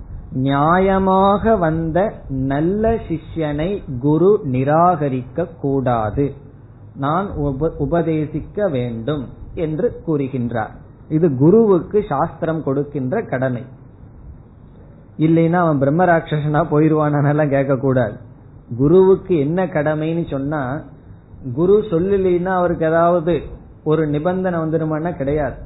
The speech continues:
அவரு ஜீவன் முக்தி, விதேக முக்தி அடைஞ்சாச்சு. வேறொரு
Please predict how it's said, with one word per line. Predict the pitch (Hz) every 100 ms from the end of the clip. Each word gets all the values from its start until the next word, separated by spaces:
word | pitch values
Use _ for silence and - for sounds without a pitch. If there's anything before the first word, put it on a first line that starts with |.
| -
அவரு | 131 143 127
ஜீவன் | 127 160 180 170
முக்தி, | 156 185 160
விதேக | 151 165 165
முக்தி | 151 127 180
அடைஞ்சாச்சு. | 123 151 160 143 123 - - - - - - -
வேறொரு | 160 208 214 196 175 165